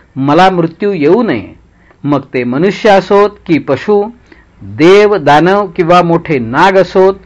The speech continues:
प्राणयुक्त असोत की प्राणरहित असोत, तसेच आत किंवा बाहेर, दिवसा किंवा रात्री, जमिनीवर किंवा आकाशात,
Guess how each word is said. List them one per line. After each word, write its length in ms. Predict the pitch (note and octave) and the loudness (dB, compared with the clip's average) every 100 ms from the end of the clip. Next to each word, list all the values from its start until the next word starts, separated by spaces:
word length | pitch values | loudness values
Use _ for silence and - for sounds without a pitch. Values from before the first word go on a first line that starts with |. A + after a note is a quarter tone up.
| - - - - | -20 -20 -20 -4
प्राणयुक्त 640 | G3 D#3+ G3 G3+ G3 - | 2 2 2 0 -2 0
असोत 400 | F#3+ F3 G3+ G3 G3+ - - - | 0 2 2 2 0 -12 -20 -8
की 100 | G#3 | -8
प्राणरहित 840 | E3+ G3 F3+ F#3 F#3 C3 C3+ A3+ | -4 0 2 2 0 -2 -2 -2
असोत, 360 | G3 - F#3 F#3 - - - - - | -2 0 -2 -2 -8 -20 -20 -6 -2
तसेच 400 | E3 E3 C#3 B2+ - | 0 -2 -4 -6 -2
आत 220 | F#3 G3+ F#3+ - - | 2 4 2 -6 -2
किंवा 360 | F#3+ F#3+ G3 | 0 2 0
बाहेर, 460 | F#3+ F#3 F3 F#3 G3 G#3+ - - - | 2 2 2 2 0 -4 -20 -20 -20
दिवसा 500 | G2+ C#3 C#3+ - G3 | -8 -4 -4 0 0
किंवा 400 | G3 G3 G#3 G3+ | 0 -2 0 2
रात्री, 460 | G3 F#3+ F#3 F3+ F#3+ - - - C#3+ C3+ | 2 0 0 -2 -4 -12 -20 -14 -8 0
जमिनीवर 600 | D#3+ E3+ F#3+ A3+ A3+ G#3+ | 2 2 0 0 0 0
किंवा 360 | - G#3 G#3 | -4 -2 2
आकाशात, 640 | G3 F#3 G3+ F#3+ F#3 F#3 | 2 2 0 0 2 0